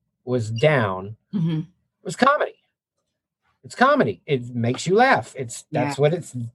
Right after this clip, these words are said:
Speaker 1: it's why it's comedy, because it, it's a happier thing, you know? It, you laugh,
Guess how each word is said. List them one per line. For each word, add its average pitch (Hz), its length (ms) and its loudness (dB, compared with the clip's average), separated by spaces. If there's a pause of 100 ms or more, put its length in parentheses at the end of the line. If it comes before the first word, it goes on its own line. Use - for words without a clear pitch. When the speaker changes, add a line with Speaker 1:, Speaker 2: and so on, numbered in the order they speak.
(500)
Speaker 1:
it's - 220 -8
why 156 380 4
it's 214 240 2
comedy, 196 540 2 (580)
because 147 420 0
it, 147 200 0 (600)
it's 170 380 -4 (320)
a 165 100 4
happier 175 680 2
thing, 95 340 -4
you 131 120 -6
know? 139 380 -2
It, 135 220 -8
you 143 160 -2
laugh, 180 580 2